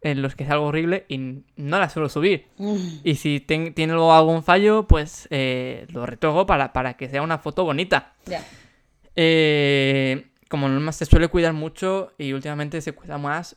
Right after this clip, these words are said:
Speaker 1: los detalles que se tienen de, de las redes sociales. Eh, es,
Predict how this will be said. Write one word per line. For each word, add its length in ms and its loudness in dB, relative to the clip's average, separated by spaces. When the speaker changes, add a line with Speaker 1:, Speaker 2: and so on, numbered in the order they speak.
Speaker 1:
los 400 -4
detalles 380 -10
que 80 -14
se 120 -16
tienen 340 -6
de, 520 -6
de 300 -6
las 140 -8
redes 220 -6
sociales. 540 -6
Eh, 480 -2
es, 300 -8